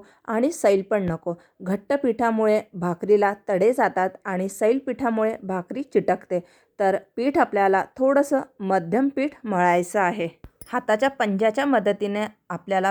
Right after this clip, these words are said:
पीठ मळून घ्यायचं आहे. तुम्ही जितकं जास्त पीठ मळाल, तितकीच भाकरी छान फुलते. गरजेनुसार थोडं थोडंसं पाणी घालून पीठ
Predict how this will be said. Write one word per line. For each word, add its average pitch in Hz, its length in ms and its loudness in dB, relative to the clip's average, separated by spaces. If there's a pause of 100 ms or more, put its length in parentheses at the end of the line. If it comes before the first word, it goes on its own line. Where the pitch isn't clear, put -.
पीठ 196 300 -2 (100)
मळून 196 400 2
घ्यायचं 214 380 0
आहे. 180 180 -2 (380)
तुम्ही 262 300 2 (120)
जितकं 214 340 0
जास्त 254 340 0
पीठ 208 340 -2
मळाल, 185 360 0 (300)
तितकीच 254 400 -8
भाकरी 233 400 -2 (140)
छान 180 300 0
फुलते. 170 440 -6 (260)
गरजेनुसार 214 840 2 (100)
थोडं 233 260 2
थोडंसं 247 340 2
पाणी 214 340 0
घालून 208 340 -2 (100)
पीठ 247 300 -8